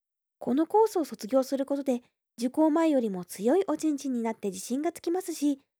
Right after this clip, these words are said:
勃起力や射精の快感が倍増して、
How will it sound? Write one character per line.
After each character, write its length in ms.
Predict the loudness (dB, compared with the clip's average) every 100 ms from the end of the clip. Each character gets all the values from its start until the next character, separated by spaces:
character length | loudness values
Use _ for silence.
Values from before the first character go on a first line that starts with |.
| _ _ -6
勃 160 | -6
起 140 | 0 4
力 220 | 4 4
や 220 | 2 2 -4 _ _
射 120 | -12
精 200 | -2 0
の 120 | 2 0
快 200 | -2 -2
感 180 | -2
が 80 | -2
倍 240 | -2 -2 0
増 180 | 0
し 80 | 0
て、 200 | 0 0